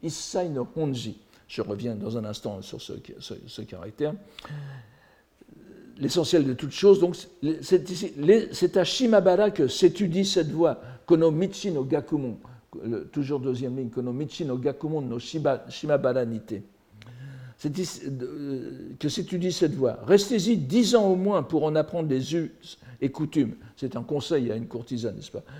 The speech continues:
Les quinze myriades de terres, le, fin de la troisième ligne, Juman oku wa tada ogon nari. Les, les quinze myriades de terres ne se franchissent qu'avec de l'or. Il n'est sans doute pas convenable d'aborder dans cette, dans ces pages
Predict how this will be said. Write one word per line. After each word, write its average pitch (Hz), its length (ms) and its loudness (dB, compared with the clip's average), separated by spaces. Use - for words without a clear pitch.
Les 170 140 6
quinze 226 460 0
myriades 175 580 0
de 143 100 -2
terres, 113 560 -4
le, 117 160 -4
fin 156 140 -6
de 151 60 -4
la 139 80 -4
troisième 135 340 -6
ligne, 117 240 -4
Juman 208 640 0
oku 165 240 0
wa 139 180 2
tada 151 460 -2
ogon 147 380 2
nari. 117 400 0
Les, 143 300 4
les 156 180 8
quinze 214 340 2
myriades 180 460 4
de 156 80 4
terres 170 320 4
ne 147 100 2
se 165 180 0
franchissent 165 540 -4
qu'avec 165 380 4
de 160 80 6
l'or. 143 420 4
Il 151 60 0
n'est 180 80 10
sans 220 180 4
doute 233 200 0
pas 240 100 2
convenable 196 540 4
d'aborder 151 480 6
dans 143 140 4
cette, 151 440 -6
dans 139 140 0
ces 170 160 2
pages 185 400 0